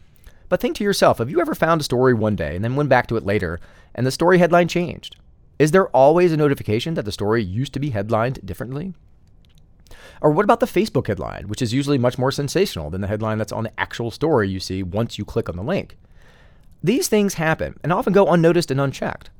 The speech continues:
This might seem like a small thing, but if we're experiencing these in small doses over and over again over years, the overall effect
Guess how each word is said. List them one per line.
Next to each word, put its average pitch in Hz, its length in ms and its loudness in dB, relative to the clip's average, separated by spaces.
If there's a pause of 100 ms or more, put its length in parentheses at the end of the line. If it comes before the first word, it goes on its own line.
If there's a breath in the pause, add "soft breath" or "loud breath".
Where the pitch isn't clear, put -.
This - 120 -8
might 381 160 0
seem 226 140 0
like 208 120 4
a 139 60 0
small 185 260 2
thing, 98 240 0
but 135 100 0
if 147 120 0
we're 247 120 4
experiencing 190 760 2
these 113 220 0
in 107 80 -4
small 160 320 -2
doses 110 520 -6
over 165 480 0
and 139 160 -2
over 101 260 -4
again 71 300 -10
over 120 160 -8
years, 127 560 -4 (380 soft breath)
the 165 140 -4
overall 220 440 8
effect 139 440 2